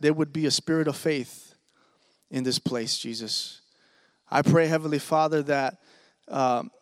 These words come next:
as your word says, that your sheep recognize your voice. I pray, Lord Jesus, that, that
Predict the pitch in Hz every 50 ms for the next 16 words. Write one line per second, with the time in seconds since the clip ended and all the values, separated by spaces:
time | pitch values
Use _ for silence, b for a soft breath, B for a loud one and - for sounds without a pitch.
0 | _ _ _ - 151 147 147 139 139 156 147 147 165 160 151 156 - - - 165
1 | 160 160 156 143 147 135 135 139 156 165 165 165 - - - 180 170 - - 135
2 | 147 165 175 180 - 170 156 151 143 143 139 135 120 135 131 123 123 123 123 120
3 | - - - 160 165 - - 170 170 165 160 160 165 156 147 147 170 170 156 156
4 | 156 143 143 143 143 139 127 B B B B B B B B - 143 143 147 139
5 | 127